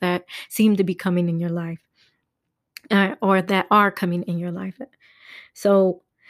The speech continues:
I wanna leave you guys with one last thought, and this is it. The journey to patience takes choosing to work on it one day at a time.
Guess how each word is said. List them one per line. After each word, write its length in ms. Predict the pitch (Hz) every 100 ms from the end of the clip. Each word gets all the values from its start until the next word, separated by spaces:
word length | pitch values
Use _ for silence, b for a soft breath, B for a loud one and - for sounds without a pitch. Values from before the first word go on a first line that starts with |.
| B B -
I 40 |
wanna 260 | 190 262 294
leave 240 | 262 254
you 80 | 247
guys 340 | 233 220 220
with 140 | 208 170
one 180 | 185 196
last 260 | 240 247
thought, 280 | 208 185 - _ _ _ _ _
and 440 | 208 202 196 190 - _
this 260 | 175 196 -
is 140 | 220 -
it. 240 | 175 - _ _ _ B B B B B B B B B -
The 120 | 226
journey 300 | 214 269 320
to 140 | 311 320
patience 680 | 233 220 - 247 - - B B B _
takes 280 | 226 208 -
choosing 480 | - 247 247 254 240
to 120 | 240
work 340 | 180 190 190 -
on 260 | 185 190 -
it 220 | 190 180
one 640 | 185 175 196 220 220 220 220 _ _
day 540 | 202 202 202 196 190 -
at 320 | 185 180 185 -
a 220 | 180 180
time. 580 | 175 - 156 160 269